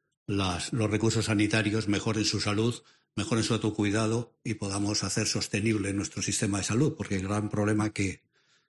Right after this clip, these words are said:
se nos plantea es de sostenibilidad y hablaré de ello brevemente. No tengo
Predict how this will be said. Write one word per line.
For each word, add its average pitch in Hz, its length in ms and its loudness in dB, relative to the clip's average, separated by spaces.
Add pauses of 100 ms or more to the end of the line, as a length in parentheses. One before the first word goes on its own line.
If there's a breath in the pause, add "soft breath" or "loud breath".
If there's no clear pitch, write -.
se 110 200 4
nos 110 160 4
plantea 110 580 2
es 113 100 -4
de 110 80 0
sostenibilidad 101 880 0
y 107 60 0
hablaré 95 400 -2
de 104 120 0
ello 107 200 2
brevemente. 98 720 2
No 95 160 -4
tengo 107 480 2